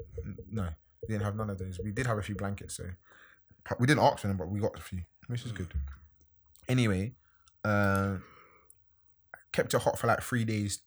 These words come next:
Speaker 1: asking people for stuff, like, or just not asking people for stuff, but letting them know, "Listen, message me if you do have any stuff because I might be in your area," blah, blah, blah, blah,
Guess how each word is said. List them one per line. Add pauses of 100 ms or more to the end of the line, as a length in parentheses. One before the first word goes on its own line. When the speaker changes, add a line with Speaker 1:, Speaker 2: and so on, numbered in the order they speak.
(320)
Speaker 1:
asking
people
for
stuff,
like, (100)
or
just
not
asking
people
for
stuff,
but
letting
them
know,
"Listen, (120)
message
me (280)
if
you
do
have
any
stuff
because (220)
I
might
be
in
your
area,"
blah,
blah,
blah,
blah,